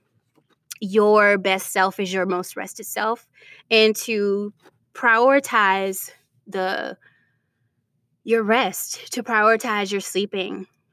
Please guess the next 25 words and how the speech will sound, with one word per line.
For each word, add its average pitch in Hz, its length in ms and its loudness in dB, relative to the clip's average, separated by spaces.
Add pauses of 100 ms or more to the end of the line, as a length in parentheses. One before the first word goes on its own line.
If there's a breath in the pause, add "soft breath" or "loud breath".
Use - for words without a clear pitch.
(240)
Um, 190 460 -4 (1160)
rest 226 400 2
is 220 160 2
not, 202 440 4
rest 202 520 -2
may 214 240 2
not 214 280 2
always 190 480 4
be 196 400 -6 (560 loud breath)
a 196 100 0
nap. 190 460 -2 (320 loud breath)
Sometimes 202 580 2
it 208 80 -4
might 202 180 0
be 196 120 0
meditation. 196 840 0
Sometimes 196 480 -2
it 190 60 -4
might 196 200 -4
be 202 160 2
a 196 60 0
little 196 240 2
bit 190 120 2
of 180 80 -2
movement, 190 720 0